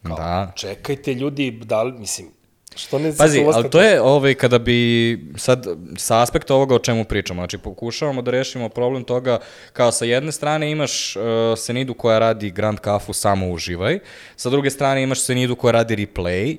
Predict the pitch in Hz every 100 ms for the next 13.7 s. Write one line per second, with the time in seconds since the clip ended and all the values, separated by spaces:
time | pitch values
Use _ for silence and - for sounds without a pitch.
0 | - 101 107 113 95 - 101 92 90 87
1 | 104 117 - 117 113 107 120 117 113 113
2 | - 117 110 104 98 90 90 143 160 -
3 | - - _ _ - 131 135 127 143 135
4 | 196 190 151 156 139 123 120 120 123 123
5 | 113 110 107 107 98 95 - 104 104 101
6 | 92 95 104 117 123 135 185 185 - 143
7 | 151 - 175 170 143 170 147 139 135 131
8 | 131 139 156 139 120 127 139 120 123 117
9 | - 170 175 - - - - 110 113 -
10 | 127 131 113 - 123 123 123 123 127 127
11 | 123 - 135 123 117 127 127 - 135 127
12 | 127 131 120 - - 123 120 123 117 110
13 | 117 107 113 101 101 98